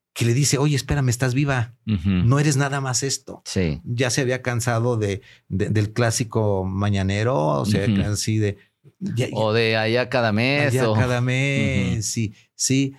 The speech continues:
Speaker 1: Y la mi-, ya, ya, ya, ya, ya no podía, ya, ya eran... Y de repente llega algo, llega ese momento,
Speaker 2: Ujú.
Speaker 1: y de repente, ¡puf!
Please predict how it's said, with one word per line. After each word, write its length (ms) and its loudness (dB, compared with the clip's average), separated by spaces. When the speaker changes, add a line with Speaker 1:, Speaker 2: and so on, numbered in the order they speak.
Speaker 1:
Y 120 2
la 140 4
mi-, 300 0
ya, 120 -6
ya, 200 -2
ya, 220 0
ya, 340 0
ya 200 0
no 200 -2
podía, 340 -2
ya, 300 -2
ya 200 -2
eran... 260 -2
Y 100 0
de 100 2
repente 480 0
llega 500 -2
algo, 600 0
llega 240 -2
ese 180 0
momento, 720 0
Speaker 2:
Ujú. 240 -2
Speaker 1:
y 40 4
de 100 4
repente, 440 0
¡puf! 600 -6